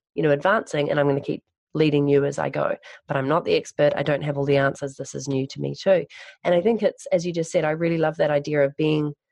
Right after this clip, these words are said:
comfortable with being uncomfortable with new technology, with new tools, 'cause this ain't going anywhere and it's gonna come at us faster than ever. We're gonna have to adapt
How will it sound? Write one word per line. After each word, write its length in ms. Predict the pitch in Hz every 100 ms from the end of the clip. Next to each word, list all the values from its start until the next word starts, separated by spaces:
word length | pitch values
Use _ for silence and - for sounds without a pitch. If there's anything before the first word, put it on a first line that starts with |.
| _ _
comfortable 720 | - - 196 - 151 131 147 - _ _ _ _ -
with 280 | 151 160 -
being 280 | 160 170 175
uncomfortable 720 | - 247 262 151 - - - - - -
with 140 | 165 165
new 160 | 156
technology, 640 | 151 165 - 190 196 202 196
with 160 | 175
new 140 | 165 151
tools, 340 | 190 185 185
'cause 160 | - 165
this 180 | 240
ain't 200 | 262 202
going 260 | - 170 160
anywhere 340 | 151 143 143
and 80 | 143
it's 160 | 147 -
gonna 160 | 143
come 200 | 147 156
at 60 | 147
us 260 | 143 - -
faster 280 | 170 165 -
than 140 | 160 156
ever. 260 | 143 143 - - -
We're 60 | -
gonna 180 | 151 147
have 200 | 151 147
to 100 | 143
adapt 500 | 135 165 151 -